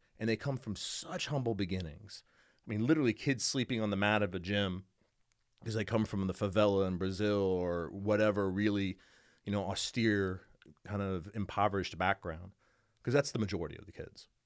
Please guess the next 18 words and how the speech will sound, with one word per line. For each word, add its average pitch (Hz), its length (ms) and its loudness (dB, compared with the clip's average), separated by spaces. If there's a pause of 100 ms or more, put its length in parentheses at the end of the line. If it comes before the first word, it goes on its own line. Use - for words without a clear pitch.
(760)
that - 140 -8
come 90 180 -6
on. 85 180 -4 (440)
And 107 100 -2
it's 104 140 -4
their 120 260 6
vehicle, 98 720 0
you 107 120 -4
know, 92 200 -2
to, 95 200 -6 (100)
to, 87 360 -6
to 87 320 -6
moving 98 400 0
on 87 220 -4
to 90 80 -8
the 87 80 -2
next 85 260 -6
level. 85 320 -6